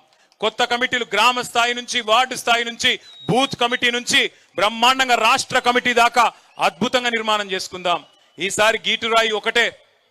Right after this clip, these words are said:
ఈసారి గీటురాయి ఒకటే. ఏ నాయకులైతే నిఖార్సైన నాయకులుగా కష్టకాలంలో కూడా పార్టీని పట్టుకొని ఉన్నారో వారికే పెద్దపీట వేద్దాం, వారినే, వారినే ముంగడ పెట్టుకుందాం, వారినే నమ్ముకొని ముందుకు పోదాం. చిన్నోడు పెద్దోడు ఏముండదు పార్టీలో.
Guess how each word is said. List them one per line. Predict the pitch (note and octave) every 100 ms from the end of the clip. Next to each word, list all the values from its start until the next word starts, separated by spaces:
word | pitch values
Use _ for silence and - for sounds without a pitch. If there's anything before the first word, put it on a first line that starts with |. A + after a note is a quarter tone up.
| _ _ _
ఈసారి | D3 F#3+ G3 F#3+ F#3
గీటురాయి | F#3+ F#3+ F#3+ F3+
ఒకటే. | E3 E3+ D#3 - _ _ _ _ C#3
ఏ | G3+ A3
నాయకులైతే | A3 B3 B3 B3 A#3+ A#3+
నిఖార్సైన | A3 G#3 A#3 B3+ A#3+ A#3+
నాయకులుగా | A#3 A#3+ A#3+ B3 B3 G3+ _ _ _ _
కష్టకాలంలో | G#3+ A3 C4+ B3+ B3 B3 A#3+
కూడా | A#3+
పార్టీని | A3+ G#3+ A3+ A#3+ A3+
పట్టుకొని | G#3+ - G#3
ఉన్నారో | G#3 B3 D#4 C4+ - _
వారికే | A#2+ E3 A#3 C4+ C4+
పెద్దపీట | C4 B3 B3 B3 B3
వేద్దాం, | A#3 A3+ A3+ G#3+
వారినే, | G3 A#3 C#4 C#4 B3+ - - - - - - C3
వారినే | G3 C#4 D4
ముంగడ | C#4 C4 B3+ A#3+
పెట్టుకుందాం, | A3+ A#3 A3+ A3
వారినే | G3 G#3+ A#3
నమ్ముకొని | A3 G3+ G3 F#3+
ముందుకు | F#3 G3
పోదాం. | F3 F3+ D#3 - - - - - -
చిన్నోడు | G#3 A3+ A#3+ A#3+
పెద్దోడు | A#3 A3+ A#3 A#3
ఏముండదు | A3+ A3 A3 A3
పార్టీలో. | G#3 G3+ G3+ G#3